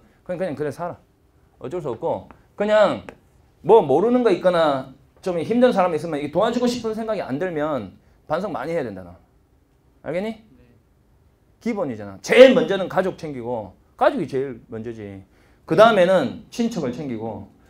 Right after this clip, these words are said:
Speaker 1: 그 다음에 친구 챙기고, 그 다음에 주변 사람들 챙기고. 알았니? 가족 다 죽이고 나는 친구가 더 중요해. 너 병신 중에 상병신이다. 알겠지?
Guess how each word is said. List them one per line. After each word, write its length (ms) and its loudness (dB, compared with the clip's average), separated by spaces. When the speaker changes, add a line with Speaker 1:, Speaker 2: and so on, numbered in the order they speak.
Speaker 1:
그 80 -2
다음에 220 4
친구 320 0
챙기고, 520 -10
그 100 -2
다음에 240 2
주변 360 -4
사람들 320 -6
챙기고. 440 -16
알았니? 400 -6
가족 300 6
다 140 0
죽이고 480 0
나는 360 2
친구가 340 4
더 100 0
중요해. 440 -2
너 140 -4
병신 340 -4
중에 200 -4
상병신이다. 720 -6
알겠지? 500 0